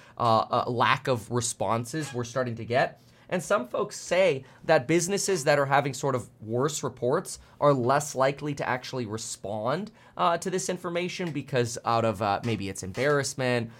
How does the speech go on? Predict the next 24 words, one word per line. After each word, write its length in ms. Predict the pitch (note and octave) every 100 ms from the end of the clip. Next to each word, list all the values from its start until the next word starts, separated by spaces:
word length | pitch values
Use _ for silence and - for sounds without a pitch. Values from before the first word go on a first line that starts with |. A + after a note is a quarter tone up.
| - -
or, 440 | G#2+ G2+ G2+ F#2+
or, 420 | G#2+ G#2 G2 F#2
uh, 160 | F#2 F2+
you 140 | A#2+
know, 100 | G#2+
they 100 | G2+
don't 140 | G#2 F#2
wanna 180 | G2
talk 300 | E2 B2+ C3
about 220 | A#2+ A#2 A#2
how 120 | A2+
their 120 | A2+
business 340 | A#2 A2 A2+
is 140 | A2 A2
doing 180 | A#2 A2
poorly. 400 | A#2 A#2 A2+ G#2
They're 140 | F2+
kinda 180 | G2 E2+
tired 340 | G#2 B2+ B2+
about 220 | A#2 A#2 A#2+
that. 240 | A2+ - - - - - _ -
I 140 | C#3+ F3
don't 120 | E3
know. 180 | C3